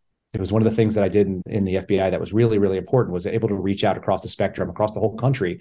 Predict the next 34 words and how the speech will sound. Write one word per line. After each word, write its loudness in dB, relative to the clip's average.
and 2
get 0
people 2
who 2
knew 2
they 6
weren't 2
gonna 0
get 0
these -2
covid 0
shots, -2
that -4
knew 4
that 2
there 2
was 0
something 0
wrong 2
going 0
on -2
inside -2
the -12
Bureau, 0
that -8
was -6
something 2
wrong 4
was -2
going 0
inside -2
the -6
federal -2
government, 0